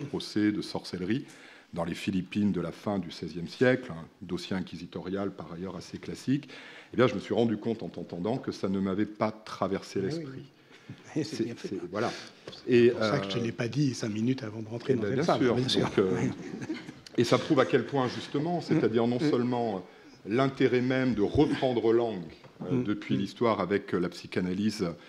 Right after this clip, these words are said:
Speaker 1: eh bien, ne s'impose plus comme une évidence, mais à quel point le, le répertoire même,
Speaker 2: Mm.
Speaker 1: alors non seulement le lexique, évidemment, euh, notionnel, ou, euh,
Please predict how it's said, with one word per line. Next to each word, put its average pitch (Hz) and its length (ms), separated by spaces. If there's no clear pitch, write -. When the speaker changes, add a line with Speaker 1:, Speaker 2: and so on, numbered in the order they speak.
Speaker 1:
eh 82 80
bien, 98 180
ne 98 120
s'impose 107 400
plus - 160
comme 90 520
une 85 140
évidence, 107 540
mais 98 80
à 90 60
quel 92 160
point 123 280
le, 92 200
le 95 120
répertoire 107 840
même, 104 360
Speaker 2:
Mm. 143 100
Speaker 1:
alors 85 140
non 117 100
seulement 113 280
le 92 120
lexique, - 580
évidemment, 95 640
euh, 85 260
notionnel, 110 800
ou, 85 280
euh, 82 40